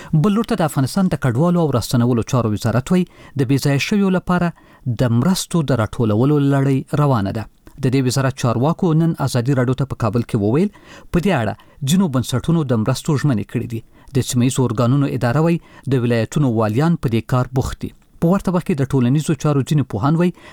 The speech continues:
د ژمي له رارسېدو سره حکومت ته پکار ده چې مخکې له مخکې بې ځایه شویو ته د ضروري موادو رسولو ته تیاری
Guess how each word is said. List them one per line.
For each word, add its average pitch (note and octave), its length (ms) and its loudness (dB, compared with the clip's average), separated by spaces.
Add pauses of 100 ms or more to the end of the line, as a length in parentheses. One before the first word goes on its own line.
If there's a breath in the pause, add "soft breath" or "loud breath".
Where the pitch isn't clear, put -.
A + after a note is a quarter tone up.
(140 loud breath)
د C#3+ 100 0
ژمي F#3+ 300 0
له D#3 100 0
رارسېدو A#2 540 -2
سره D#3+ 180 0
حکومت C3 380 -2
ته - 100 0
پکار D#3 300 -2
ده G3 100 0
چې - 400 -2
مخکې F#3+ 280 -2
له G#2+ 120 0
مخکې - 240 -4
بې G#2+ 140 2
ځایه G#2 240 0
شویو E3 260 2
ته E3 140 0
د A#2+ 120 0
ضروري A#2 400 0
موادو A2 360 0
رسولو A2+ 440 0
ته D#3 140 -4
تیاری B2+ 240 2